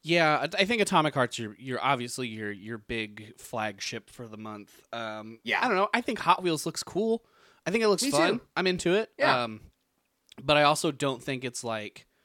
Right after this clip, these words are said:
Speaker 1: earth-shattering big game, right? Like, it's
Speaker 2: No.
Speaker 1: just, a-, again, it looks neat. <laughs>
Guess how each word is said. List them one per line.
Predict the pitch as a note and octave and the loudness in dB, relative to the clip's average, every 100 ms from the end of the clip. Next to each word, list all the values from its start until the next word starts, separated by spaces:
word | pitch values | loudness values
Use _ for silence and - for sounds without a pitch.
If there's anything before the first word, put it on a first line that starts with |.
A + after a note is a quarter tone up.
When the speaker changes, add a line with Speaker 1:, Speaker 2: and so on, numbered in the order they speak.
| _ _ _ _ _ _ _ _ _ _ _ _ _ _ _ _ _ _ _ _ _ _ _ _ - | _ _ _ _ _ _ _ _ _ _ _ _ _ _ _ _ _ _ _ _ _ _ _ _ -4
Speaker 1:
earth-shattering | D3 D3+ - - - C#3 B2 B2+ B2 B2 | 2 2 2 0 4 4 4 2 -2 -6
big | B2 C3+ A#2+ | -2 -2 -2
game, | A#2 A#2 G2 G2+ | -6 -4 -4 -4
right? | B2+ A#2+ A#2 | 2 4 4
Like, | B2 B2+ | 2 0
it's | C#3+ C#3 | 0 0
Speaker 2:
No. | D3 | 4
Speaker 1:
just, | D3+ - C#3+ _ - | 4 4 -8 _ 2
a-, | G3+ | 4
again, | G#3 G#3 A#3 A#2 - - | 6 6 4 2 -4 4
it | A3+ | 6
looks | F#4 - | 6 6
neat. | C4+ F4 | 4 4
<laughs> | - | 0